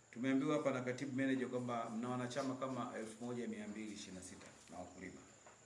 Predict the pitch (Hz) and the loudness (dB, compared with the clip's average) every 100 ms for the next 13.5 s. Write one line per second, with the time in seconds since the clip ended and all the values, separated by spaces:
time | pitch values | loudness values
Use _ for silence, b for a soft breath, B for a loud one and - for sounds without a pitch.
0 | - - - - - 117 117 147 139 143 | -20 -20 -20 -18 -8 -2 2 4 4 2
1 | 123 117 143 127 120 - 123 - 120 - | 0 4 8 8 6 2 0 2 0 0
2 | - - - - - - - - - - | -8 -14 -20 -20 -20 -20 -20 -20 -20 -6
3 | - 180 180 165 - - 135 147 143 - | 8 10 10 6 2 -2 0 4 4 6
4 | 160 - 151 120 135 131 147 - - - | 6 4 4 4 6 6 6 2 -6 -12
5 | - - - - - 165 160 143 143 135 | -10 -10 -12 -18 -2 4 6 6 8 8
6 | 156 143 135 117 107 104 107 117 110 107 | 8 8 6 4 0 -4 -4 -4 -4 -6
7 | 113 107 110 110 107 104 98 92 92 - | -6 -6 -4 -2 -2 -6 -8 -10 -14 -16
8 | - - - - - - - - - - | -18 -20 -20 -20 -20 -20 -20 -20 -20 -20
9 | - 113 147 - - - - - - - | -6 0 2 2 -2 -12 -16 -18 -18 -16
10 | - - 104 - - - - - - 123 | -14 -10 -6 -4 -4 -2 -2 -4 0 4
11 | 160 170 170 156 147 277 311 480 480 480 | 6 8 8 8 6 6 6 6 6 4
12 | - - 135 139 139 135 127 131 139 135 | 4 2 4 6 8 8 6 4 4 6
13 | 120 113 113 - - | 4 4 0 0 -6